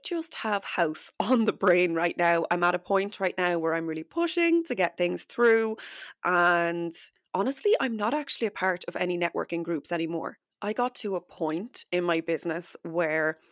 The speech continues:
I just got so busy that I didn't make networking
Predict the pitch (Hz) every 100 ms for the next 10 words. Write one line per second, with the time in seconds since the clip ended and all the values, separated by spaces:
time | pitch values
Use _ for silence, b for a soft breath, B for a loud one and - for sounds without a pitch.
0 | b b b b _ - 226 269 - -
1 | - - - 240 220 190 208 247 480 B
2 | B B B _ 208 202 196 196 185 -
3 | - - _ _ _ _ - 214 185 208
4 | 185 214 - 180 170 170 170 - 170 165
5 | 175 170